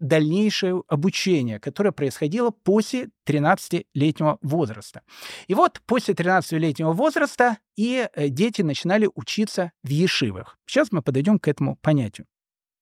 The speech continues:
То есть туда могли пойти либо дети богатых родителей. Это не значит, что это дети были гениальные. <laughs> Это, это говорит только о том, что, э, эти дети были богатых родителей, которые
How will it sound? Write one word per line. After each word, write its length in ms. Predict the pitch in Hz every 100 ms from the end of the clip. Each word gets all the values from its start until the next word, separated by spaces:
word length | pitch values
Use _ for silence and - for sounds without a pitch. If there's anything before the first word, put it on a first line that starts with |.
| -
То 120 | 202
есть 180 | 202 - _
туда 320 | 220 226 233
могли 240 | 180 165
пойти 320 | - 170 - 151
либо 400 | 208 147 127 113 _ _ -
дети 320 | 139 226 -
богатых 460 | 139 156 190 - 165
родителей. 600 | 151 127 113 135 185 233 _ - -
Это 200 | 202 214
не 120 | 220
значит, 400 | 180 240 247 240
что 160 | - 208
это 180 | 208 190
дети 300 | 165 214 190
были 180 | 196 196
гениальные. 640 | 180 226 254 127 101 104 -
<laughs> 120 | -
Это, 160 | 175 - -
это 160 | 202
говорит 320 | 147 165 226 208
только 280 | 170 165
о 40 | 151
том, 300 | - 277 247
что, 320 | - 160 156 - - - -
э, 180 | 147 147 185
эти 240 | 202 -
дети 320 | 151 240 220
были 220 | 160 185
богатых 500 | 147 160 202 196 180
родителей, 500 | 190 175 277 269 196
которые 420 | 156 160 185 180